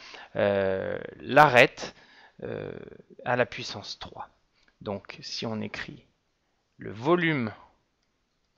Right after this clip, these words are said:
d'un cube, le volume de notre cube qu'on va appeler V, eh bien, il va être égal à A à la puissance trois. Et on dit aussi que c'est A au cube. Lorsque on élève un nombre à la puissance trois, on appelle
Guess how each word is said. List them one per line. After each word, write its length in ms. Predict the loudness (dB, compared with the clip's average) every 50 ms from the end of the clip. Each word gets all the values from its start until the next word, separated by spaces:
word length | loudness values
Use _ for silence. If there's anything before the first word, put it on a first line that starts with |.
| -20 -14 -12
d'un 140 | -12 -12 -12 -14
cube, 340 | -16 -14 -12 -12 -12 -10 -10 -12 -12 -12 _ _ _ -14
le 80 | -12 -10
volume 340 | -8 -8 -6 -4 -4 -4 -4
de 100 | -4 -6
notre 200 | -8 -8 -10 -12
cube 200 | -12 -12 -12 -12 -10 -10
qu'on 80 | -6
va 120 | -4 -4 -4
appeler 260 | -4 -6 -10 -12 -12
V, 260 | -10 -10 -10 -10 -10 -12 -18 -20 -20 -20 -14 -10
eh 60 | -6 -4
bien, 160 | 0 2 2
il 80 | 2
va 60 | 4 2
être 240 | 0 0 -2 -6
égal 240 | -4 -2 0 0 0
à 140 | 0 -2 0
A 300 | 2 4 4 4 2 0 -8 _ _ _ _ _ 2
à 100 | 2 4
la 100 | 4 2
puissance 480 | 0 -4 -14 -12 -10 -12 -12 -12 -12
trois. 380 | -12 -2 4 6 8 8 8 6 2 -6 -16 -18 -20 -4 2 4
Et 100 | 4 6
on 140 | 6 4
dit 220 | 2 0 0 -2 -2
aussi 280 | -2 -4 -6 -10 -10
que 200 | -10 -6 -6 -6
c'est 280 | -6 -6 -6 -6 -6 -6 -4 0
A 220 | 0 0 0 0
au 140 | 0 0 0
cube. 420 | 0 -2 -8 -8 -8 -8 -8 -10 -12 -12 -14 _ _ -20 -14 -14 -14 -14 -16 -20 -20 -20 -20 -14 -4 2
Lorsque 440 | 2 2 2 0 -4 -10 -8 -4 -2
on 480 | -2 0 0 -2 -2 -4 -4 -2 0 0
élève 340 | 4 6 8 8 8 8 6
un 80 | 4
nombre 280 | 2 4 2 0 0 0
à 40 | 0
la 80 | 0
puissance 340 | -2 -4 -6 -10 -10 -10 -8
trois, 200 | -2 2 2 4
on 120 | 4 2 0
appelle 460 | -2 -2 -2 -2 -2 -2 -2 -4